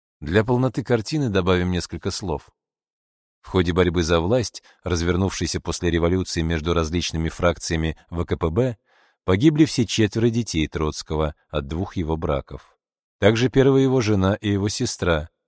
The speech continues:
Погибли два племянника Троцкого и два его зятя. Была репрессирована сестра его второй, гражданской жены,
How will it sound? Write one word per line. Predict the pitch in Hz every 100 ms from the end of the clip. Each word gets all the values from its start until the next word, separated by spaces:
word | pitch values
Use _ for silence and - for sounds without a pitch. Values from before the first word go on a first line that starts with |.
| _ _ -
Погибли | - 120 147 147
два | 127
племянника | 151 147 147 113 104 95 95
Троцкого | 95 113 - - 131
и | - 87
два | 82 90
его | 90 101
зятя. | 98 110 87 - 67 - _ _ _
Была | 82 95 107
репрессирована | 95 95 92 95 90 85 82
сестра | 85 - 82 82
его | 80
второй, | 76 - 80 101 110
гражданской | 82 76 80 78 - 78
жены, | 71 80 104